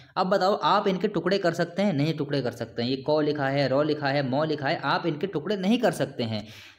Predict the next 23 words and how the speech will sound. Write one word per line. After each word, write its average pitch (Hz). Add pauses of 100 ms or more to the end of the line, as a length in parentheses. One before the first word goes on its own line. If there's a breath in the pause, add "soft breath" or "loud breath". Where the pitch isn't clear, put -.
इसलिए 214
देखिए, 208 (680)
अगर 190
ऐसा 190 (220)
एग्जाम 160
में 190
क्वेश्चन 180
बन 165
जाए, 156 (520 soft breath)
उस 233
ध्वनि 180
को 220
क्या 196
कहते 175
हैं 165
कि 214
जिसके 160
टुकड़े 185
नहीं 165
किए 165
जा 147
सकते? 117 (200)
शब्द, 156